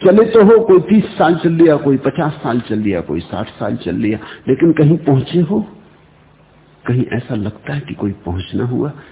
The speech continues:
कोई मंजिल आई? मार्ग ही मार्ग, घूमते रहते, कहीं पहुंचना तो होता नहीं, तृप्ति तो कुछ होती नहीं। एक अतृप्ति दूसरी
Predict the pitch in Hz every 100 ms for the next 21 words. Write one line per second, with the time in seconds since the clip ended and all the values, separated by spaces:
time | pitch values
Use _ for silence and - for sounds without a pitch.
0 | _ - 113 104 95 101 123 117 143 147
1 | 127 - _ _ _ _ - 120 127 107
2 | 92 117 131 117 95 123 - - - _
3 | _ _ _ _ _ _ _ - 113 117
4 | - 123 123 127 - - - - _ _
5 | _ - _ _ _ _ _ _ _ _
6 | _ _ _ _ _ _ 123 110 - 98
7 | 90 - 92 95 95 104 - 113 117 113
8 | - 117 - 120 - 85 - - 80 -
9 | - - - - _ _ _ _ - -
10 | - 147 160 - - - - 160 - 123
11 | 107 120 - 113